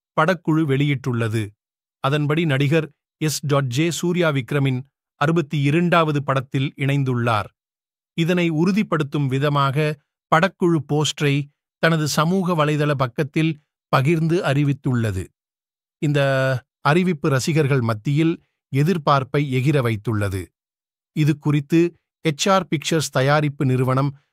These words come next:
தனது Twitter பக்கத்தில் கூறியதாவது, "எஸ் ஜே சூர்யா, நீங்கள் எங்களுடன் இணைந்தது பாக்கியமாக கருதுகிறோம்.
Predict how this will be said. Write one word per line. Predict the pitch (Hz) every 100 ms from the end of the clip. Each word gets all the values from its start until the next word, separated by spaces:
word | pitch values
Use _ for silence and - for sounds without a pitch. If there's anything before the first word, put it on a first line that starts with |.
| _
தனது | - 151 143
Twitter | 135 160 185 185
பக்கத்தில் | 143 131 151 135 147 120
கூறியதாவது, | 143 139 131 120 120 127 175 170 _ _ _
"எஸ் | 170 180 -
ஜே | 127 139 135
சூர்யா, | - 160 143 135 135 - _ _ -
நீங்கள் | 156 170 170
எங்களுடன் | 160 180 196 175 185
இணைந்தது | 175 143 147 139 139 160 - _ -
பாக்கியமாக | 135 147 - 156 135 123 135
கருதுகிறோம். | 135 127 123 135 147 160